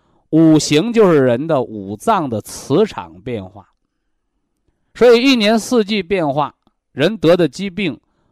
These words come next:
五脏的气血运行变化都是不一样的。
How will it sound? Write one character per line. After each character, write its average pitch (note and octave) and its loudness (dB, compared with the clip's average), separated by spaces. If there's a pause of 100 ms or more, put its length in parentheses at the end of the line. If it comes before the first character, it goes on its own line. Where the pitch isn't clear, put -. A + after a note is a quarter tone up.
(140)
五 B2+ -2
脏 A#3 0
的 D#3 -4
气 - -8
血 C3 -8
运 D3+ -4
行 C3 -10
变 F#3 -14
化 C#3 -12
都 D#4+ -2
是 B3 -2
不 D#3 -6
一 C3 -4
样 A#2+ -4
的。 - -20